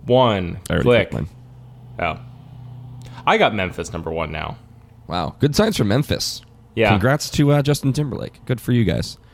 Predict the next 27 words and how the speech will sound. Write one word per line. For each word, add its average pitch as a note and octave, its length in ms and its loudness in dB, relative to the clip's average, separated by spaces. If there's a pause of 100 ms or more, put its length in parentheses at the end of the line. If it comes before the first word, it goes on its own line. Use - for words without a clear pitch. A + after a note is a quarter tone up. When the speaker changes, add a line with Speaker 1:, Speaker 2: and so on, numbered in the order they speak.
(140)
Speaker 1:
Also A3 280 2
good G3+ 240 2
signs D3+ 440 2
that, B2 320 4
uh, G2+ 520 4 (560)
the A2+ 100 0
Celtics G#2+ 480 0
are F#2+ 40 -4
not F2 200 -2
jumping E2 360 -4
in D#2+ 80 -6
any D#2+ 200 -8
of - 140 -8
our E2 320 -6 (180)
scenarios. E2+ 720 -8 (120)
I B2+ 60 2
do C3 100 6
Speaker 2:
Yeah, C3 100 6
Speaker 1:
feel C3 140 6
Speaker 2:
yeah, B2 40 6
yeah. A#2+ 60 6
Speaker 1:
like, A2 300 0 (340)
obviously, D3+ 560 6
I A2 80 4
think A#2 380 0
I, A#2 140 4
I, - 340 -4